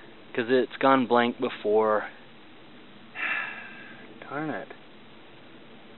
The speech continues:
So excited to see what, you know, if I got some good pictures of those bucks, but anyway. Yeah, it must be that S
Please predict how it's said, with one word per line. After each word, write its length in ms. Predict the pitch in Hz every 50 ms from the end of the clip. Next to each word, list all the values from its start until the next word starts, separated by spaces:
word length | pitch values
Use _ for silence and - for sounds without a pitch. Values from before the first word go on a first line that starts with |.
| - - - - - - - - - - - - - - - - - - - - - - - - - - - - - -
So 120 | - 139
excited 540 | 131 - - - 127 127 131 139 139 131 113
to 80 | - 101 - -
see 100 | 123 123
what, 260 | 123 123 123 110 -
you 120 | 123 123
know, 220 | 117 113 117 123 127 -
if 60 | -
I 80 | 113 107
got 200 | 110 113 110 - 101 -
some 160 | 110 107 101
good 240 | - 110 107 - -
pictures 480 | - 120 113 - - - 113 107 104
of 80 | 110 104
those 180 | 104 101 98 98 -
bucks, 440 | - 110 113 113 107 92 85 - - -
but 120 | - - - - - - - - - - - - - - - - - - - - - - - - - - - - - - - - - - - - - - - -
anyway. 440 | 110 110 110 104 98 98 101 101 95 87 - - - - - - - - - - - - - - - - - - - - - - - - - - - -
Yeah, 240 | 117 113 113 117 117
it 60 | 110
must 220 | 123 120 - - -
be 100 | 123 120
that 200 | 120 120 117 117
S 200 | 113 110 107